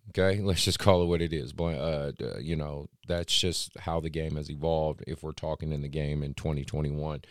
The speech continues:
Let's give a shot to Steph Curry. Um, so when we talk about that, let's talk parallels of high school. I have two teams, uh,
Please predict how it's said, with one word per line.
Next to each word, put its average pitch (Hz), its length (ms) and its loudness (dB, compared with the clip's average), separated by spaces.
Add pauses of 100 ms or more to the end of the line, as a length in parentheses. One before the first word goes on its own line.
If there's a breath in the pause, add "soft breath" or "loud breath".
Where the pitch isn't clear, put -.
(320 loud breath)
Let's 80 120 -8
give 76 140 -2
a 69 40 -2
shot 73 260 0
to - 80 -10
Steph - 260 -6
Curry. 52 300 -6 (520 loud breath)
Um, 78 460 4
so 98 400 4 (920)
when 92 260 4
we 90 80 6
talk 113 240 4
about 95 240 4
that, 92 220 4
let's 92 240 0
talk 104 300 6
parallels 95 460 4
of 95 220 0
high 80 160 -2
school. 73 240 -6
I 69 60 -6
have 69 100 -10
two 151 180 -2
teams, 110 480 2 (120)
uh, 80 400 2